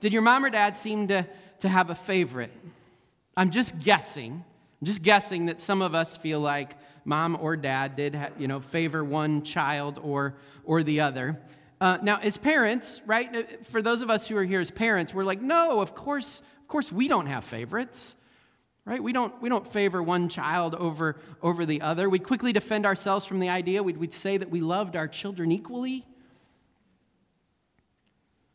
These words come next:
But if we think about it, right, it does feel sometimes, probably felt to some of us, like, like parents had a,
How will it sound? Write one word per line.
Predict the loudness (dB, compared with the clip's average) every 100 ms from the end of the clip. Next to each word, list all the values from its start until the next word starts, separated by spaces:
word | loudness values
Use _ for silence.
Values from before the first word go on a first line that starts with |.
| _ _ _ _ _ _ _ _ _
But | 0 0 -4 -20 -20 _ _ _ _ _ _ _ _ _ _
if | -8
we | -4
think | 0 0 0
about | 0 2 0
it, | -4 -6 -18 -20 -20 _ _ _ _ _ _ _ _ _ _ -10
right, | -4
it | 2
does | 2 2
feel | -2 0 2 0
sometimes, | -2 -2 0 0 0 0 -2 -6 -10 -12 -16 _ _ 0
probably | 0 2 -2
felt | 0 2 2 0
to | -8
some | -4 -2 0
of | 0
us, | -2 -4 -6 -4
like, | -4 -4 -8 -20 -20 _ _ _
like | -10 -8
parents | -2 -2 -2
had | -6 -6
a, | -6